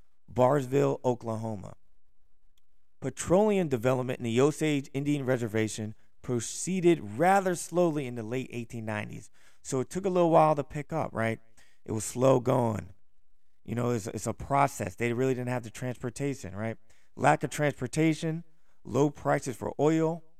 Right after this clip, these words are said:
and a host of other problems caused delays in drilling. But finally, finally, in nineteen oh four, the completion of a pipeline leading to the Standard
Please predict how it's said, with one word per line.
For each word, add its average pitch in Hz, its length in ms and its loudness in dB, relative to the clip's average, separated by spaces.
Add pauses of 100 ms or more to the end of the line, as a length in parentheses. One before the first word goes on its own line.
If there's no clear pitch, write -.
(280)
and 120 140 -2
a 117 60 0
host 151 400 2
of - 200 -2
other 143 240 4
problems 127 540 0
caused 113 300 -4
delays 139 480 -2
in 113 160 -8
drilling. 113 480 -6 (540)
But 131 120 0
finally, 175 580 0
finally, 175 520 0
in 107 200 -6
nineteen 165 360 -2
oh 160 100 0
four, 147 460 0 (460)
the 95 80 -4
completion 143 560 -2
of 113 100 2
a 110 80 2
pipeline 117 760 0 (320)
leading 139 460 -2 (400)
to 131 180 2
the 117 120 0
Standard 143 520 0